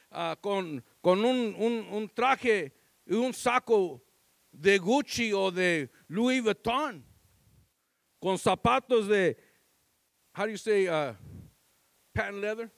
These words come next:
Zapatos de, no plástico, ¿cómo? <laughs> De, no de piel, es otra, del, del shiny, de char-,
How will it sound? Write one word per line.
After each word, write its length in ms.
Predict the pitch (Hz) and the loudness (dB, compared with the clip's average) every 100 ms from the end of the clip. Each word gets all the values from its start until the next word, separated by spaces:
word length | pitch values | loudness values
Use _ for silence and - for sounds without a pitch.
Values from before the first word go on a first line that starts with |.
| _ _ _ _ _ _ _ _ _ _ _ _ _ _ - | _ _ _ _ _ _ _ _ _ _ _ _ _ _ -10
Zapatos 540 | 170 - 214 214 180 | -6 -2 -2 -2 0
de, 400 | 180 156 139 104 - - - - _ _ _ _ _ _ _ - | 2 2 0 -4 -14 -20 -20 -20 _ _ _ _ _ _ _ -12
no 260 | 175 226 | -6 -6
plástico, 680 | 180 208 208 185 175 165 113 _ _ | -2 -2 -2 -4 -6 -6 -6 _ _
¿cómo? 180 | 208 240 | -8 -6
<laughs> 1700 | - - - - _ _ _ _ _ _ _ _ _ _ _ _ _ - | -8 -10 -18 -20 _ _ _ _ _ _ _ _ _ _ _ _ _ -12
De, 280 | 170 196 _ _ _ _ _ _ _ _ _ _ _ _ _ - | -8 -8 _ _ _ _ _ _ _ _ _ _ _ _ _ -8
no 180 | 190 226 | -2 -2
de 80 | 208 | -2
piel, 320 | 190 180 180 | 0 0 0
es 180 | 185 180 | -2 -4
otra, 340 | 185 - 151 - - - - - _ _ - | -10 -10 -14 -16 -20 -20 -20 -20 _ _ -12
del, 240 | 156 160 170 | -8 -2 2
del 140 | 208 | 2
shiny, 480 | - 247 277 214 120 - - - _ _ _ _ _ _ _ _ _ _ | 4 2 4 2 -2 -10 -20 -20 _ _ _ _ _ _ _ _ _ _
de 160 | 190 180 | -20 -10
char-, 260 | 277 233 | -8 -10